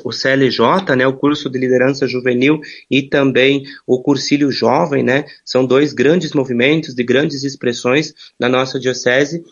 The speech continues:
e que certamente evangelizam, que certamente ajudam, né, a tornar a vida das nossas paróquias mais bonita, mais animada, né? E os outros movimentos juvenis também, uns estão surgindo há menos tempo, outros têm menos expressão,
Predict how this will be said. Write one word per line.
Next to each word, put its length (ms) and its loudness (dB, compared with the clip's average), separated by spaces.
e 80 -6
que 100 -6
certamente 680 0
evangelizam, 920 0
que 80 -2
certamente 760 0
ajudam, 680 0
né, 280 0
a 120 -2
tornar 560 -2
a 120 -2
vida 560 -2
das 160 -2
nossas 320 -2
paróquias 580 -2
mais 240 0
bonita, 720 -2
mais 320 0
animada, 680 -2
né? 200 0
E 80 0
os 160 2
outros 340 4
movimentos 560 0
juvenis 400 0
também, 400 -2
uns 200 0
estão 240 0
surgindo 640 0
há 100 -2
menos 420 0
tempo, 480 0
outros 380 2
têm 220 2
menos 400 0
expressão, 600 -2